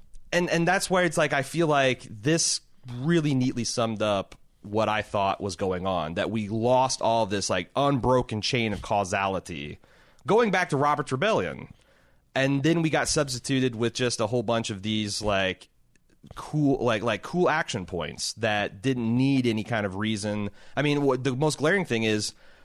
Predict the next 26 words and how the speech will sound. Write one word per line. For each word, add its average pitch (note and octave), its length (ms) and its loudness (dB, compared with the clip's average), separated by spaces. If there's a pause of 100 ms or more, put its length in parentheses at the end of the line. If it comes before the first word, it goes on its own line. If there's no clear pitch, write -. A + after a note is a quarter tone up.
(920)
best E3+ 300 0
case A3 180 0
scenario, D#3+ 460 4
we A#2+ 120 2
get B2 140 0
a - 40 -4
compelling C3+ 480 0
reason A2+ 280 -2
for G#2 100 -6
the G2 60 -6
Night G2+ 220 -4
King G2 160 -6
doing F#2+ 240 -2
all F2 100 -2
this E2+ 180 -4
sometime G2 440 -2
in E2+ 80 -8
this F#2 140 -6
season, F2+ 300 -6
the F2 60 -6
very G2+ 240 0
last F2+ 280 -2
season E2 280 -8
of D2+ 60 -10
the B1+ 60 -14
show. - 360 -10